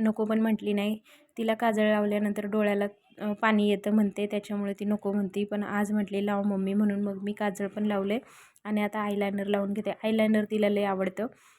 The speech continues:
अ, आयलायनर लावल्यानंतर डोळे खूप छान दिसतात. आता मी तुम्हाला दाखवते किती डोळे छान दिसतायत ते पुढे.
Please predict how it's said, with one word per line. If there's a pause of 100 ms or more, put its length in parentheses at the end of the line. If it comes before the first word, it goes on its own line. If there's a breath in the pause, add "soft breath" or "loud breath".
(260 soft breath)
अ,
आयलायनर
लावल्यानंतर
डोळे
खूप
छान
दिसतात. (540)
आता
मी
तुम्हाला
दाखवते
किती
डोळे (100)
छान
दिसतायत
ते
पुढे.